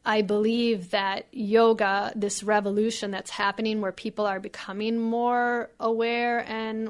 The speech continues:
want to learn how to self-regulate so that they're not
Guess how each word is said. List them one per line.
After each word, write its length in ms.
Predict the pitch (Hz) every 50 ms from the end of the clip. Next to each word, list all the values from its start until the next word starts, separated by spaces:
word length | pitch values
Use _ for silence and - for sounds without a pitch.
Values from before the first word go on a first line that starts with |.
| - 208
want 280 | 208 202 208 214 -
to 80 | - 233
learn 240 | 226 226 233 233 240
how 160 | 233 247 240
to 80 | 247 233
self-regulate 1000 | - - 247 240 240 - 233 233 233 220 254 247 247 247 247 - - - - -
so 140 | - 226
that 280 | 214 220 220 208 214 -
they're 200 | 220 220 220 208
not 380 | 202 196 196 196 196 202 -